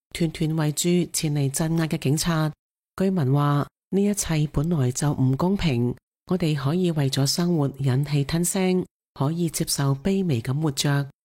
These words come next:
但係佢哋不能像蟲子一樣將我哋隨意踩死。飢餓嘅上海市民發現咗居委會收藏蔬菜嘅小倉庫，群情激憤。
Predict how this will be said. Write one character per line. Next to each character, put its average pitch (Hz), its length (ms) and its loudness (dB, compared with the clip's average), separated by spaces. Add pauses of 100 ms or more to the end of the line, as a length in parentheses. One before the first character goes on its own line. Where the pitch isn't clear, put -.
(160)
但 170 140 0
係 165 180 -2
佢 170 160 0
哋 156 200 0
不 208 100 -2
能 143 260 0
像 143 240 0
蟲 120 300 2
子 - 160 0
一 165 100 2
樣 151 520 0
將 196 240 0
我 165 100 2
哋 139 260 2
隨 131 200 -2
意 131 260 2
踩 143 240 -2
死。 156 160 0
飢 - 1040 -2
餓 170 160 2
嘅 175 120 0
上 156 260 0
海 151 180 0
市 170 220 0
民 131 400 2
發 - 240 -2
現 156 220 0
咗 139 200 0
居 196 160 2
委 175 220 0
會 160 260 0
收 196 300 -2
藏 127 240 -2
蔬 185 260 0
菜 160 220 -2
嘅 156 140 0
小 135 200 0
倉 165 320 0
庫， 147 400 2 (320)
群 131 180 2
情 117 220 -2
激 196 140 -2
憤。 143 400 -2